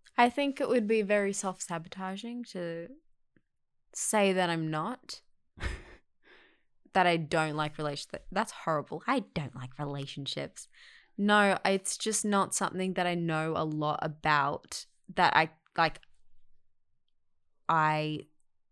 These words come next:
Speaker 1: when I think about it, you can't, you can break it down to a certain extent, but you can't
Speaker 2: Yeah.
Speaker 1: until you're in one. And everyone's different.
Speaker 2: Yeah.
Speaker 1: So it would be, it would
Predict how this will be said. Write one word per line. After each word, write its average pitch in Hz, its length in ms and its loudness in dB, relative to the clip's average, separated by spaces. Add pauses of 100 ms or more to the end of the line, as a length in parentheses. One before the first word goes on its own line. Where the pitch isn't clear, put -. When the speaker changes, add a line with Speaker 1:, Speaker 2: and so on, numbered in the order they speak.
(500)
Speaker 1:
when 170 260 0
I 151 100 2
think 156 400 -6
about 170 340 0
it, 240 280 -4 (540)
you 170 280 -6
can't, 156 500 0 (1300)
you 214 140 -2
can 262 220 2
break 202 260 8
it - 140 -2
down 170 260 2
to 165 120 -6
a 160 60 -2
certain - 320 -2
extent, - 580 -4
but - 160 -8
you 143 100 -10
can't 139 480 -6 (240)
Speaker 2:
Yeah. 113 320 8
Speaker 1:
until 151 400 -4
you're 143 160 -6 (100)
in 147 280 -8
one. 90 320 -6 (260)
And 190 160 -2
everyone's 208 560 4
different. - 720 -4 (160)
Speaker 2:
Yeah. 113 400 10
Speaker 1:
So 175 160 6
it - 80 -2
would 175 160 -2
be, 165 320 -2
it 160 120 -4
would 151 260 -6